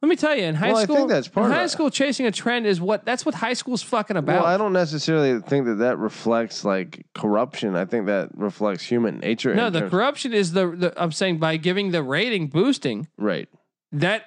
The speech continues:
Speaker 1: adds into the person who's in limbo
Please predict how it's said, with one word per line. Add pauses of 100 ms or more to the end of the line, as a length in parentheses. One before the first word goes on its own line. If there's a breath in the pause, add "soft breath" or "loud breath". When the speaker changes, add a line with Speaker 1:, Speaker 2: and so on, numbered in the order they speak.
Speaker 1:
adds
into
the
person (280 soft breath)
who's
in
limbo